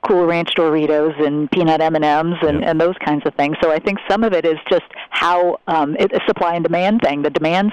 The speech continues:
Speaker 1: side is for, for some kind of junky food. Um, so it'll be a slow process to kind of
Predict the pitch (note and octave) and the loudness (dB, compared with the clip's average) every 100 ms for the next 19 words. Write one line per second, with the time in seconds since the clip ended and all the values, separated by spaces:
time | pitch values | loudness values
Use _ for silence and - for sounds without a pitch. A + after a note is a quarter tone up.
0 | - C#3+ C#3+ D#3 D#3 D3 - D#3 D3+ - | 0 0 0 0 0 0 0 0 -2 -6
1 | - E3 - D#3+ - D3+ D#3 D#3 D3 E3+ | -2 -2 -2 -2 0 0 0 -2 0 -2
2 | - A#3 C#4+ D3+ - E3 D3 C#3 D#3 F3+ | 0 2 2 2 0 0 0 -2 0 2
3 | E3+ F#3+ G3 F#3+ - G3 F#3 - F3+ F3 | 4 2 2 0 0 0 0 0 -2 -2
4 | D3+ C#3 - - D3 D3 | -4 -4 -6 -2 0 0